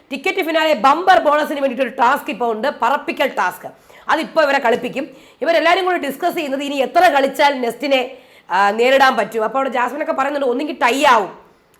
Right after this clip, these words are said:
അതിനുവേണ്ടി നമ്മൾ ചിലപ്പോൾ സെക്കൻഡ് അടിക്കണം. നമ്മൾ സെക്കൻഡ് അടിച്ചാൽ ടൈ ആവും. ലാസ്റ്റ് അടിച്ചു കഴിഞ്ഞാൽ നെസ്റ്റിന്, ടണലിന് കയറാം.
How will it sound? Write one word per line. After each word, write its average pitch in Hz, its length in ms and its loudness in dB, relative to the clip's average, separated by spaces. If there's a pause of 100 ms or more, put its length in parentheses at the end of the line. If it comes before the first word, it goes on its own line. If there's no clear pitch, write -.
(460)
അതിനുവേണ്ടി 320 460 -2
നമ്മൾ 294 360 2
ചിലപ്പോൾ 311 300 2
സെക്കൻഡ് 285 320 0
അടിക്കണം. 233 360 -2
നമ്മൾ 247 240 -6
സെക്കൻഡ് 294 260 -4
അടിച്ചാൽ 285 200 -2
ടൈ 247 200 -2
ആവും. 208 260 -2 (360)
ലാസ്റ്റ് 277 320 4
അടിച്ചു 294 220 -4
കഴിഞ്ഞാൽ 302 560 -2
നെസ്റ്റിന്, 262 460 -4
ടണലിന് 277 340 0
കയറാം. 220 500 2